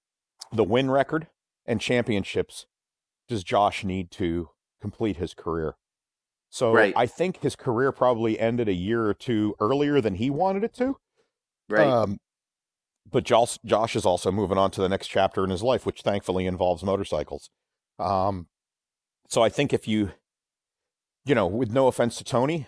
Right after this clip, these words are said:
Speaker 1: I mean, he's been, he's been around the block. So he's obviously in the twilight of his career, you know? Uh, um, where somebody like a Heron still has a lot of mileage left in him, a Gagne does, a Scholt certainly does.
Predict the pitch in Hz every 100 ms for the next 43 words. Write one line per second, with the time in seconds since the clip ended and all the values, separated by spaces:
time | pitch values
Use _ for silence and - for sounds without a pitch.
0 | - 110 95 101 113 117 113 - 117 117
1 | 131 113 110 - - 101 107 101 90 101
2 | 131 - _ _ _ _ _ _ - 113
3 | 101 95 95 _ _ - 123 123 113 110
4 | 101 107 104 98 92 120 104 101 107 95
5 | 92 - 101 95 127 - _ 110 92 110
6 | 127 _ _ _ _ 98 92 87 85 98
7 | 90 85 85 82 _ _ _ _ _ -
8 | 135 123 107 - 113 113 104 104 98 90
9 | 90 87 113 120 120 - 120 107 104 104
10 | 87 87 95 110 113 101 101 104 104 107
11 | 104 - 107 117 87 98 101 107 104 101
12 | 98 107 117 - 92 - - 113 101 -
13 | - - 147 104 95 85 85 95